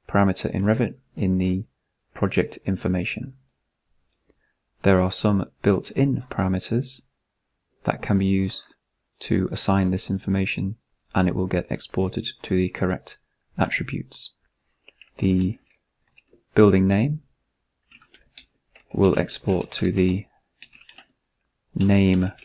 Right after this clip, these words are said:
attribute of the I F C building entity. The project status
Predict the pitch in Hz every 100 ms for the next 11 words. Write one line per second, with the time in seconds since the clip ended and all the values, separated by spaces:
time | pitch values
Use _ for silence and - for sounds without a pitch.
0 | - - - - 120 120 127 - _ _
1 | - _ _ - 92 87 - 90 90 113
2 | _ _ _ _ _ _ _ _ - 98
3 | 92 - 95 92 104 95 101 92 95 110
4 | _ - 92 92 92 - - _ _ _
5 | _ - 170 104 101 - - 110 107 -
6 | - - - 123 127 107 - -